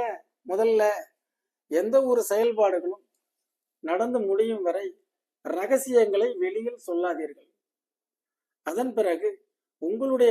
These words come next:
வருமானத்தை எவ்வளவு ரூபாய் என்பது புள்ளி விவரமாக உங்களுடைய மனைவியிடமோ கணவனிடமோ சொல்லாதீங்க.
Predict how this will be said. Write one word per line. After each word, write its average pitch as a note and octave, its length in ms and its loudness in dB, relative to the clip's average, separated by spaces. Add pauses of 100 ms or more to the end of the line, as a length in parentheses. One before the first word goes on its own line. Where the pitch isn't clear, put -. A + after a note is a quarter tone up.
(120)
வருமானத்தை A3 680 -2 (720)
எவ்வளவு A#3 420 6
ரூபாய் G#3 280 0
என்பது F3+ 260 -4 (140)
புள்ளி B3+ 340 -4
விவரமாக G#3 520 -4 (800)
உங்களுடைய G#3+ 380 4 (120)
மனைவியிடமோ F#3+ 640 -4 (640)
கணவனிடமோ G3+ 680 -2 (540)
சொல்லாதீங்க. F#4 600 -2